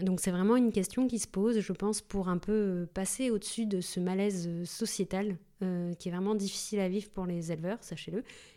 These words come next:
et je pense aussi difficile à vivre en tant que consommateur, parce que, euh, ce sont des questions qui... Bah, soit certains ont arrêté de manger de la viande pour ces raisons-là, soit certains mangent de la viande mais se sentent un peu coupables de le faire,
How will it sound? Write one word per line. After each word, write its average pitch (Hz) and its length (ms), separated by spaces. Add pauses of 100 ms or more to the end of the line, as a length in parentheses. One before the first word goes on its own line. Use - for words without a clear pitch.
(100)
et 185 160
je 185 120
pense 240 300
aussi 220 200
difficile 214 440
à 185 100
vivre 214 220
en 185 80
tant 175 160
que 160 60
consommateur, 202 680 (460)
parce 180 240
que, 226 120
euh, 185 480
ce 175 180
sont 196 180
des 190 120
questions 190 420
qui... 175 560 (840)
Bah, 196 200
soit 254 320
certains 220 300
ont 202 140
arrêté 190 280
de 254 40
manger 202 180
de 180 80
la 175 60
viande 196 220
pour 196 140
ces 185 120
raisons-là, 180 380 (520)
soit 254 240
certains 233 460
mangent 226 240
de 220 60
la 202 100
viande 214 220
mais 190 80
se 185 120
sentent 196 280
un 196 100
peu 202 120
coupables 190 380
de 180 80
le 180 60
faire, 226 280